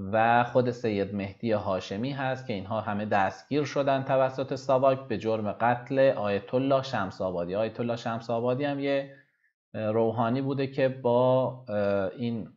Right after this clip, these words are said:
آخوندهای این چنینی که می‌خواستن انقلاب کنن مشکل داشته و از طرفداران حکومت پادشاهی بوده.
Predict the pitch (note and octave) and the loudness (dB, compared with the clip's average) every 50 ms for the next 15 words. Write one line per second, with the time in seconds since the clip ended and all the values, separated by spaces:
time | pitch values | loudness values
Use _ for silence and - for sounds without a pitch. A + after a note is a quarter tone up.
0 | _ _ - G2+ G2+ - - G#2 G#2 G2+ - - - A2 A2+ A2+ A2+ A2+ A2 G#2+ | _ _ -4 -4 -4 -4 -6 -6 -6 -6 -6 -2 0 0 0 2 0 0 0 -2
1 | G#2 G#2 G#2 G#2 - G#2+ G2 G2 G2+ G#2 A2 A2+ A2 G#2+ G2 F#2 F#2 - G2+ G2 | -2 -4 -6 -6 -4 -4 -4 -4 -4 -4 -6 -6 -6 -6 -6 -6 -6 -4 -4 -4
2 | F#2+ - G2+ F#2+ D#2+ F2+ G2 F#2+ F2+ F#2+ F#2 F#2 F2+ F2+ - G2+ G2+ A2 A2+ G#2+ | -4 -4 -6 -6 -6 -6 -8 -6 -4 -2 0 0 0 -2 -4 -6 -6 -4 -4 -2
3 | G#2 F#2+ G2 - - - C3 C#3 C3+ C3+ C3+ B2+ C3 B2+ C3 B2 A#2+ A#2+ A#2+ A#2+ | -4 -4 -6 -6 -6 -2 -2 0 2 2 0 0 -2 -2 -2 -2 0 2 0 0
4 | A#2 A#2 - - G#2+ G2 F#2 F#2 - - - F#2 E2+ F2+ G2+ G#2+ A#2 A2+ G2+ G2 | -2 -4 -6 -4 -2 0 0 -2 -4 -4 -4 -2 -2 -2 -2 -4 -4 -4 -6 -8
5 | F2+ - - F#2 F#2+ G#2 G2+ - A#2+ - G#2+ G#2 - - - - - E2+ E2+ G#2+ | -10 -10 -8 -6 -6 -6 -6 -6 -6 -2 0 0 0 0 -2 -4 -4 -2 -2 0
6 | B2+ G2 D2+ C2 - | -2 -2 -2 -6 -12